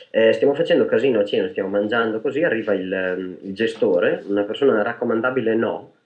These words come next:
e ci fa: "Mi raccomando ragazzi, silenzio, che ci sono le rilevazioni dell'arpa, se sentono che c'è troppa confusione mi danno la multa". E quindi eravamo in cento in un locale a mangiare in silenzio.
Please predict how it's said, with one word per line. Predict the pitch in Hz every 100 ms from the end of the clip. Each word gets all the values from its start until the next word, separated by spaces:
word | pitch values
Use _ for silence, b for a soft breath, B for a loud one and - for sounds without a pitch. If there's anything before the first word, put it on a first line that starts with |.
| _ _ _ - -
e | 135 123 123
ci | -
fa: | 135 127 117
"Mi | 127
raccomando | 131 151 151 131
ragazzi, | 127 - 127
silenzio, | - 151 135 120 -
che | 117 113 104
ci | -
sono | - 143
le | 139
rilevazioni | 113 117 127 127 143
dell'arpa, | 123 147 127 98 104 139
se | - 113
sentono | - 135 107
che | 98
c'è | 104 110
troppa | 127 110
confusione | 113 113 147 113 127
mi | 117
danno | 98 101
la | 107
multa". | 113 90 82 -
E | 98
quindi | 175 156 101
eravamo | 120 135 104
in | 101
cento | - 117 98 107
in | 127
un | 104
locale | 104 113 98 90 131
a | 147
mangiare | 113 113 117 135
in |
silenzio. | 135 123 98 85 - 90 -